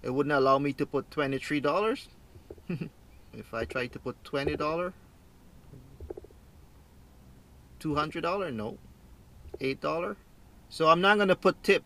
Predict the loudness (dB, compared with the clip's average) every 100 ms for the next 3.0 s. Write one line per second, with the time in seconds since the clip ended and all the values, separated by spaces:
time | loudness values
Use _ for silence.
0 | -6 -6 2 2 2 -6 -10 -6 -4 -2
1 | -2 2 2 0 -2 -2 2 0 0 -2
2 | 0 0 2 2 2 0 -4 0 0